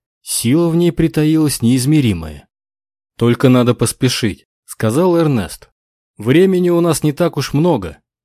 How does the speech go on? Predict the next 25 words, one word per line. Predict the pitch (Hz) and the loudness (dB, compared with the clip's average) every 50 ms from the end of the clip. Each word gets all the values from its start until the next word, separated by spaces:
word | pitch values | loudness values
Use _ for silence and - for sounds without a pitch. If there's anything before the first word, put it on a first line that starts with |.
| _ _ _ _ _ | _ _ _ _ _
Я | - 110 131 156 | -2 0 0 0
знаю, | 151 160 202 202 165 123 | 2 0 0 0 0 0
что | - - 127 110 | -2 -2 -2 -2
Барикан | 110 117 120 127 120 - 147 127 | 0 0 0 0 0 -2 -2 -4
сделает | 107 101 113 139 143 139 131 117 | -4 -2 -2 0 0 0 0 -2
все | - - 139 135 | -2 -2 -2 0
возможное, | 135 131 131 160 185 185 147 113 98 95 85 76 78 - _ | 0 0 -2 0 0 0 -2 -2 -4 -8 -8 -10 -14 -18 _
чтобы | _ - - - 127 120 131 | _ -12 -6 -4 -2 -2 0
сыграть | - - 147 151 143 123 107 | -2 -2 -2 0 0 -2 -2
свадьбу | - - 143 131 110 104 104 | -2 -2 -2 -2 0 -2 -4
как | - - 113 - | -6 -6 -6 -4
можно | 147 131 117 101 - 107 | -4 -4 -4 -4 -4 -4
быстрее. | 101 123 135 - - - 123 110 92 82 73 71 _ _ _ _ _ _ _ _ | -4 -4 -4 -4 -6 -6 -6 -6 -8 -8 -12 -16 _ _ _ _ _ _ _ _
Он | - 165 180 190 | -4 -2 0 0
не | 196 185 | 0 0
хочет | - - 240 202 - 123 101 | 0 2 0 2 2 -2 -4
упускать | 113 95 - 120 110 - - 135 113 - | -4 -4 -4 -6 -6 -2 -2 -4 -2 -2
такую | - 117 - - 131 117 117 | -6 -6 -2 0 0 0 0
уникальную | 113 113 123 127 - 139 120 110 107 107 107 110 | 0 0 -2 -2 -2 -4 -4 -2 -2 -4 -4 -4
возможность". | 120 131 123 131 123 107 92 80 - - 80 - - _ _ _ _ _ _ _ _ _ _ _ | -4 -4 -2 -4 -4 -4 -6 -8 -14 -18 -20 -20 -20 _ _ _ _ _ _ _ _ _ _ _
Гульнара | - 101 107 110 123 160 208 220 208 175 | -6 -2 0 2 4 4 4 2 2 2
молча | 143 151 175 180 156 - 139 - | 2 2 2 0 0 0 -2 -2
протянула | - 123 117 - 135 156 156 143 120 107 | -2 -4 -4 -2 -2 0 0 0 0 0
Ворону | 110 139 175 170 165 156 143 | 2 2 2 2 0 -2 -4
торбу, | 139 - - 160 127 101 85 80 80 73 - | -4 -2 0 0 2 0 0 -6 -10 -16 -18